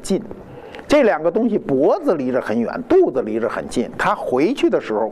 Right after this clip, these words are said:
归位的时候就没有距离感了，所以两东西就撞碎了啊。我当时就想，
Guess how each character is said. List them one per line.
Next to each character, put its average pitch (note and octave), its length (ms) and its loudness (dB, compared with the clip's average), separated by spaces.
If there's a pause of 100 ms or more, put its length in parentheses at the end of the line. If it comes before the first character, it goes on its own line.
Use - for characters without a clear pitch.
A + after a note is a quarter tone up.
(100)
归 D4+ 240 4
位 C#4 180 2
的 C3 140 -2
时 F#3+ 180 -4
候 C3 220 0 (220)
就 C#3+ 120 4
没 A#2+ 180 2
有 G3 160 0
距 A3+ 260 0
离 A2+ 80 -4
感 E2 260 -4
了， - 140 -12 (360)
所 D3 140 4
以 D3 60 6
两 B2+ 200 0
东 B2 140 -2
西 C#3+ 100 -2
就 D3 120 0
撞 D3 240 0
碎 F#3 240 2
了 - 60 -8 (420)
啊。 - 140 -10 (1600)
我 D#3+ 160 6
当 G#3 180 2
时 G#3+ 140 0
就 G3+ 100 2
想， - 240 -4